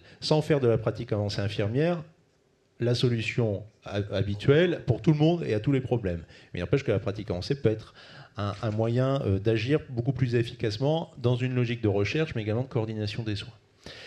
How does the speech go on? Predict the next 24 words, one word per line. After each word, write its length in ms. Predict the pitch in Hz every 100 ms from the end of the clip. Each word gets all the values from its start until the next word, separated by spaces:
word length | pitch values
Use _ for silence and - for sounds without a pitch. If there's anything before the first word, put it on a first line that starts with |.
| - - _
Le 100 | 113
quatrième, 680 | 113 143 - 143 143 139 123
euh, 200 | 110 107
point, 520 | 104 - 156 175 190
c'est 240 | - - 127
celui 640 | - 120 131 156 170 -
de 100 | 117
l'innovation 640 | 117 123 123 123 117 147
financière. 520 | 139 123 113 - 95 95
Alors, 120 | 104
quand 200 | 110 107
on 40 |
dit 80 | 110
innovation 440 | 107 104 101 107
financière, 440 | 98 98 95 - 127
on 60 |
ne 40 | 104
dit 100 | 104
pas 140 | 117
grand-chose. 380 | 98 95 - - - _ _ _ _ _ _ _ _ _ _ _ _ -
Le 180 | 104
cen-, 220 | 104 143 143
le, 240 | 104 92 -
le, 160 | 95